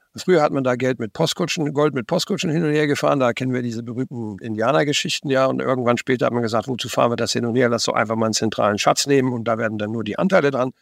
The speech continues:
hin und her verschoben und mittlerweile ist auch kein Goldschatz mehr, sondern irgend so ein Zinspapierschatz, wo die Anteile hin verschoben. Mit anderen Worten, da werden diese, diese Salden immer ausgeglichen. Wir können sich das so vorstellen wie beim Skatspielen. Nicht? Es macht ja auch keinen,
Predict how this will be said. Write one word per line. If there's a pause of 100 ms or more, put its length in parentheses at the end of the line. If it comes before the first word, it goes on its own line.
(320)
hin
und
her
verschoben
und
mittlerweile
ist
auch
kein
Goldschatz
mehr,
sondern
irgend
so
ein (720)
Zinspapierschatz,
wo
die
Anteile
hin
verschoben.
Mit
anderen
Worten,
da
werden
diese,
diese
Salden
immer
ausgeglichen. (380)
Wir
können
sich
das
so
vorstellen
wie
beim
Skatspielen.
Nicht?
Es
macht
ja
auch
keinen,